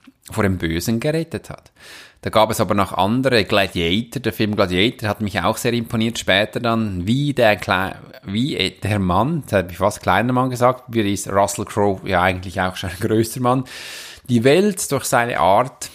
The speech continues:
befreit hat, sag ich mal. Das sind doch alles Superstars, welche wir kennen, also ich bezüglich gekannt habe in meiner Geschichte, wo ich mich selbst sehr stark imponiert hat. Ich hatte mich ab und zu, psst, aber nicht weiter sagen,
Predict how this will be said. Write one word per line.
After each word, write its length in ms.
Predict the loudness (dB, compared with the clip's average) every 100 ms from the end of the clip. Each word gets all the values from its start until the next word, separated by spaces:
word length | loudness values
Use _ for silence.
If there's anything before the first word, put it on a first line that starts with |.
| -6
befreit 640 | -4 0 0 2 -2 -2 -2
hat, 260 | -2 -2
sag 220 | -8 -8 -8
ich 180 | -12 -8
mal. 260 | -6 -8 -6
Das 300 | -2 0 -2
sind 180 | -4 -4
doch 100 | 0
alles 280 | 2 2 0
Superstars, 800 | -6 -6 -8 0 2 2 0 0
welche 500 | 4 4 2 0 -2
wir 280 | 0 -4 -6 -14 -18 -18 -16 -4
kennen, 360 | 2 4 4 2
also 180 | 0
ich 280 | 0 -2 -4
bezüglich 720 | -6 -6 -4 -2 -2 -6 _ -6
gekannt 500 | -4 2 2 2 2
habe 260 | 4 4
in 100 | -2
meiner 280 | -4 -6 -6
Geschichte, 580 | -6 -6 -8 -8 -8 -8 -12 -20 -16
wo 420 | -6 4 6 6 4
ich 340 | 0 0 0
mich 280 | 0 0 0
selbst 360 | 0 0 -2 -12 -18 -14
sehr 240 | -2 0 0
stark 500 | 0 2 2 0 -4
imponiert 600 | -2 2 2 4 2 0
hat. 180 | -2 -4
Ich 180 | -6 -6
hatte 220 | -4 -4
mich 180 | -2 -2
ab 220 | -4 -6
und 100 | 0
zu, 260 | 0 0 0
psst, 260 | -2 0 -4
aber 120 | -4
nicht 200 | -6 -2
weiter 240 | -2 -2
sagen, 340 | -2 -2 -2